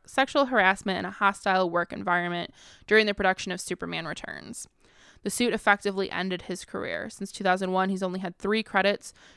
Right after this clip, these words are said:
two for producing Superman Returns in two thousand six and the two thousand eighteen version of A Star Is Born, and one for executive producing in two thousand thirteen. The latter was a project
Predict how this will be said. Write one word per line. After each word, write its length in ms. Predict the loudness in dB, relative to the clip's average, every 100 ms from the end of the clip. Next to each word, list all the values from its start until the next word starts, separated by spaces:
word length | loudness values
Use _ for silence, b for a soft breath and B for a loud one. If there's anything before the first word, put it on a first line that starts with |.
| -4
two 160 | -2
for 140 | 0 -2
producing 540 | -2 -4 -4 -4 -6
Superman 360 | -8 -10 -8 -6
Returns 400 | -6 -4 -4 -4
in 60 | -6
two 100 | -2
thousand 240 | -2 -4
six 400 | -6 -6 -6 -12 -8
and 160 | -6
the 40 | -6
two 100 | -2
thousand 260 | -2 -2 -6
eighteen 300 | -8 -8 -4
version 260 | -4 -4 -8
of 80 | -10
A 40 |
Star 240 | -8 -6
Is 80 | -6
Born, 300 | -6 -6 -6 -10 b b b b b -4
and 120 | 2
one 180 | 2 2
for 120 | -2
executive 460 | -2 -4 -4 -8
producing 340 | -8 -8 -8 -12
in 100 | -14
two 120 | -10
thousand 260 | -8 -8 -10
thirteen. 440 | -10 -10 -14 -12
The 100 | -4
latter 320 | 0 2 0
was 180 | -2 -6
a 60 | -6
project 380 | -4 -4 -4